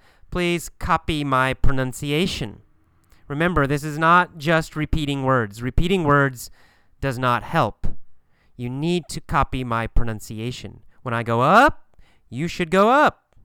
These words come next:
When I go down, you should go down. Copy my intonation very carefully. Okay, let's go to the top. Here we go. Kathy always obsesses about English.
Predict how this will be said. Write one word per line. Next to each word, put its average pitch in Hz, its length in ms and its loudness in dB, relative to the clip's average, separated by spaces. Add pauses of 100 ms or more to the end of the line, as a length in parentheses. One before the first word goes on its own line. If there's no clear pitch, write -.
(140)
When 123 120 -12
I 120 100 -6
go 123 120 -4
down, 123 760 -2 (400)
you 123 180 -8
should 131 320 -8
go 117 200 0
down. 117 560 -4 (720)
Copy 127 380 -2
my 120 160 -4
intonation 117 840 -10 (300)
very 127 340 -6
carefully. - 600 -6 (560)
Okay, 143 200 -8
let's 117 180 -10
go 127 120 -8
to 120 120 -10
the 113 80 -8
top. 110 280 -12
Here 117 100 -12
we 117 80 -10
go. 110 180 -14 (840)
Kathy 220 460 2
always 180 440 4
obsesses 165 760 -2
about 135 280 4
English. 139 600 -4